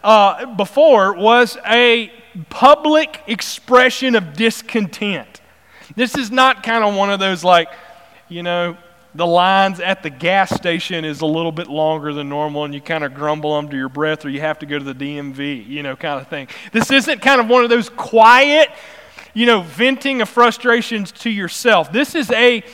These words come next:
this is expressed discontent publicly and emphatically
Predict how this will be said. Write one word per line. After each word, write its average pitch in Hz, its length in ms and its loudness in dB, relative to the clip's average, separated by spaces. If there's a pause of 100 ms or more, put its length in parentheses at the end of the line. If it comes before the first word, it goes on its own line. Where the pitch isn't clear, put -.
this 247 200 -2
is 240 140 -4
expressed 214 840 -2 (420)
discontent 233 840 -2 (280)
publicly 302 840 2
and 233 220 -2
emphatically 180 1000 -6